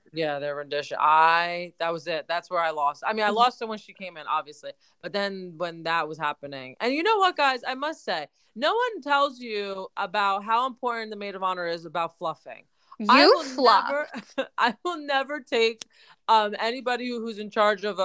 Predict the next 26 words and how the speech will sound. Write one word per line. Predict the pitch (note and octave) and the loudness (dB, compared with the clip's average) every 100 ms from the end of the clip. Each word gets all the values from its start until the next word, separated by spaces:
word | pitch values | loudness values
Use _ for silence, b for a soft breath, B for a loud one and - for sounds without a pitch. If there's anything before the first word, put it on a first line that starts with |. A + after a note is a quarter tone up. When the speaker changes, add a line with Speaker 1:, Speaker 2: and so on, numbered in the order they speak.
| - | 0
Speaker 1:
uh, | G#3+ | 0
it | A#3 | -2
doesn't | B3+ B3+ | -4 -6
have | G#3+ | -6
to | F#3 | -6
be, | F3 C#3 | -4 0
I | F3 | 0
don't, | E3+ | 0
you | F#3+ D#3 | -6 -8
know, | C3 | -8
certain | F3+ F3 | -8 -8
people | F3 D#3 C#3+ | -10 -10 -4
don't, | D3 | -2
are | C#3+ | -2
not | C#3 C3+ | -2 -4
maid | C3 | -6
of | D3 | -2
honors, | D#3+ D3+ | 0 -2
there's | C#3 | -8
matron | D#3 F3 E3+ | -10 -10 -2
of | E3 | 0
honors, | D3+ C#3 | 0 -4
there's | |
just | C3 C3+ | -12 -2
the | |
bridesmaids. | D#3 D#3 D3+ D3+ | 4 4 4 -10